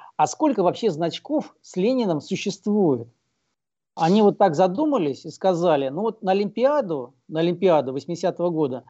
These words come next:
было сделано миллион разных значков, миллион разных значков по всему миру, приблизительная оценка». То есть, представляете, может быть, даже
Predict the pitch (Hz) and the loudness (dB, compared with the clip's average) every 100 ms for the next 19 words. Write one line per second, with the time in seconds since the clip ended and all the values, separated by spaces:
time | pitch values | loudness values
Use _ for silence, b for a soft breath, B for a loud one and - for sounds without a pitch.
0 | b b - 135 294 277 143 160 277 262 | b b -12 -2 2 2 0 0 2 4
1 | 233 185 202 233 262 208 208 185 170 196 | 2 2 4 4 4 4 2 2 -4 -6
2 | - 160 - 202 202 131 120 _ _ _ | -6 -10 -6 0 0 -2 -8 _ _ _
3 | _ _ _ _ _ _ _ 180 180 139 | _ _ _ _ _ _ _ 0 0 0
4 | 139 196 - 269 160 - 180 190 170 127 | -6 -8 -6 -8 -8 -8 -2 2 0 -2
5 | - 185 202 175 143 147 156 180 123 - | -6 -4 -2 -2 0 0 0 -2 -4 -12
6 | _ _ _ _ _ - 185 175 - 233 | _ _ _ _ _ -8 -6 -6 2 2
7 | 277 254 165 175 180 175 175 185 190 | 4 0 0 -2 -2 0 2 0 -2